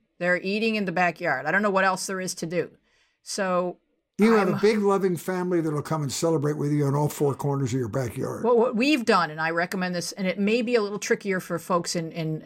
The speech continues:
Speaker 1: uh, colder climes, but, uh, we've created in my mom's, and you'll come over, Fritz, because we've put, we've strung lights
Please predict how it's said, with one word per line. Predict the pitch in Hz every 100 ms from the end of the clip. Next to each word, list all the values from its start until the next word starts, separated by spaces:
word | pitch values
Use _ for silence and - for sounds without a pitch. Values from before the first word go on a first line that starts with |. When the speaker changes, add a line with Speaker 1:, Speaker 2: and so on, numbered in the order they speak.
| 190
Speaker 1:
uh, | 151
colder | - - 202 160
climes, | 156 - 170 143 127 131 - - _ - _ -
but, | 185 175 -
uh, | 196 180 175
we've | 170 196 180
created | - 202 202 214 196
in | 170
my | 160
mom's, | 160 160 175 175 165
and | 170
you'll | 165
come | - 180
over, | 165 147
Fritz, | - 143 -
because | - 143 170 156
we've | 175 160 -
put, | - 190 185
we've | 165
strung | - - 190 170
lights | 151 160 226 240 -